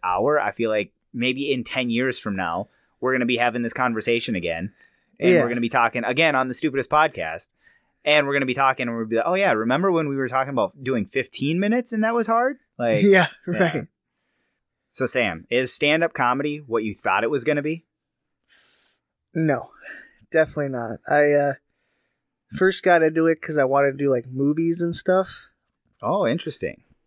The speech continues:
Speaker 2: But I found out real quick that if you wanna do it that route, you just have to love stand-up, you know?
Speaker 1: Mm-hmm.
Speaker 2: If you, if you wanna keep doing it. And, but now I do it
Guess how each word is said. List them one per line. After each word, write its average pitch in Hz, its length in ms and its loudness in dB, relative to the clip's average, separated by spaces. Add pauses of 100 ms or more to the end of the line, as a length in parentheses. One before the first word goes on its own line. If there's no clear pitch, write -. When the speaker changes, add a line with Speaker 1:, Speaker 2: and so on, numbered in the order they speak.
(160)
Speaker 2:
But 131 460 4 (400)
I 139 140 2
found 156 400 2
out 147 200 2
real 160 160 0
quick 143 460 -2
that 117 360 0 (420)
if 139 200 -4
you 156 120 2
wanna 135 400 0
do 185 260 2
it 202 200 2 (1120)
that 165 240 2
route, 175 440 0
you 156 160 -8
just 151 180 -2
have 156 180 0
to 160 100 -6
love 135 260 0
stand-up, - 640 -4 (340)
you 131 100 -2
know? 120 260 -4 (100)
Speaker 1:
Mm-hmm. 117 400 -4 (400)
Speaker 2:
If 147 140 0
you, 160 120 -2
if 160 120 -2
you 180 60 2
wanna 151 160 0
keep - 280 -6
doing 120 300 -2
it. - 180 -14 (760)
And, 123 540 -2
but 143 120 -2
now 151 400 2
I 127 500 2 (360)
do 151 200 4
it 135 220 4